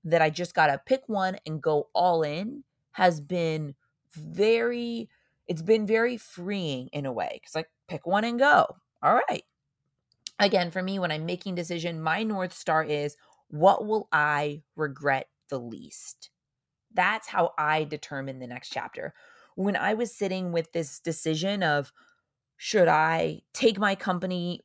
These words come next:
really go hard with it and take it to the next level and work to sell it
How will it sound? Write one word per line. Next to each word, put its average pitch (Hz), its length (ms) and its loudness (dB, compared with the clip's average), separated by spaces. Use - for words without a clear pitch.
really 190 540 -4
go 185 300 6
hard 170 320 2
with 147 180 -4
it 139 140 -2
and 139 140 -8
take 185 220 -2
it 196 80 -6
to - 60 -20
the 185 80 -6
next 180 260 -6
level 160 380 0
and 139 180 -8
work 151 300 -2
to 147 280 -6
sell 151 320 0
it 151 240 -4